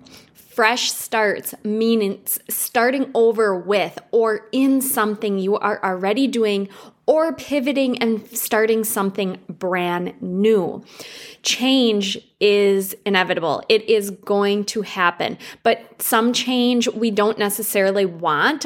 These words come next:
or we may not love the idea of it. And some change is oh so needed. Either way, embracing change is key to the success of it. Because starting over can be a fresh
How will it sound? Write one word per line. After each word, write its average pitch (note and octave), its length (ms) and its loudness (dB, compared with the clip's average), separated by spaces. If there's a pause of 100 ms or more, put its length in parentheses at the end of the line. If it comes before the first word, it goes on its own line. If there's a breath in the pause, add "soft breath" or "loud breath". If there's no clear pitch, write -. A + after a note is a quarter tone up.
or G#3 120 2
we G#3 180 4
may F#3 220 -2
not F3+ 400 -4
love F3+ 260 0
the - 140 0
idea E3+ 380 -2
of A#3 160 2
it. E4 240 2 (400 loud breath)
And G#3+ 160 0
some A#3+ 260 2
change A#3 340 0 (100)
is G3 240 0 (220)
oh G3+ 600 4
so F3+ 1000 2
needed. F3+ 680 -6 (440 loud breath)
Either C#4 520 2
way, F#3+ 500 2
embracing A3 680 0
change F#3+ 920 -2
is F#3+ 280 2
key B3+ 520 -2 (220 loud breath)
to A#3 320 2
the A3 140 4
success F3 840 -4 (260)
of E3+ 240 2 (160)
it. - 340 -4 (420 loud breath)
Because C4 280 -2
starting C#4 680 0
over G#3+ 540 2
can G#3+ 240 -4
be G#3+ 120 -6
a G3 120 0
fresh - 580 -2